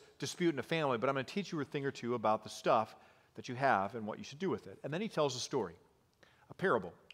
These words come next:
I said before, sixty-five percent of the parables in Luke's gospel have something to do with what we have, our stuff, our possessions. Here's one of them. A parable, you may remember, is an earthly story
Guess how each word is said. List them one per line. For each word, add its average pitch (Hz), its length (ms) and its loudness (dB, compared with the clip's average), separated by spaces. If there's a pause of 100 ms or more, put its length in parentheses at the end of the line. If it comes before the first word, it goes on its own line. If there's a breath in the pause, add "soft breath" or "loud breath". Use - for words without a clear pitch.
(640)
I 135 80 0
said 180 180 4
before, 147 300 2
sixty-five 151 640 4
percent 135 340 -2
of 131 200 0
the 123 60 -6
parables 131 400 2
in 127 60 -8
Luke's 123 200 -6
gospel 113 340 0
have 110 140 -4
something 135 220 -8
to 120 80 -10
do 120 120 -2
with 120 120 -8
what 117 120 -4
we 123 80 -6
have, 92 260 -8 (380 soft breath)
our 101 80 -4
stuff, 110 340 2
our 113 80 -2
possessions. 107 560 -6
Here's 123 180 -2
one 143 180 2
of 113 100 -4
them. 90 140 -14 (440 loud breath)
A 117 80 0
parable, 180 680 10 (220 loud breath)
you 143 100 -2
may 160 140 6
remember, 151 420 6
is 147 260 0
an 147 220 0
earthly 196 480 6
story 127 600 2